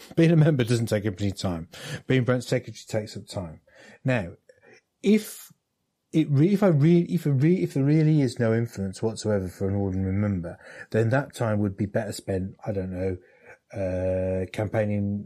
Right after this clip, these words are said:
um, with the Green New Deal, uh, guys, or campaigning with the Acorns, um, Tenants Union or something, doing something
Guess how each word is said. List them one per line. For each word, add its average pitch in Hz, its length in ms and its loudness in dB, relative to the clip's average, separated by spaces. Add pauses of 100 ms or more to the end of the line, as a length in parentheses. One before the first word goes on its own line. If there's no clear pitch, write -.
um, 98 340 -8
with 104 120 -4
the 104 100 -4
Green 104 220 -2
New 98 120 -4
Deal, 95 600 -4
uh, 90 600 -8
guys, 87 500 -12 (360)
or 92 840 -4
campaigning 101 400 -2
with 101 140 0
the 98 280 -2
Acorns, 104 720 0 (120)
um, 98 200 0
Tenants 107 420 -2
Union 95 300 4
or 95 100 2
something, 101 540 -2
doing 120 280 4
something 110 600 -4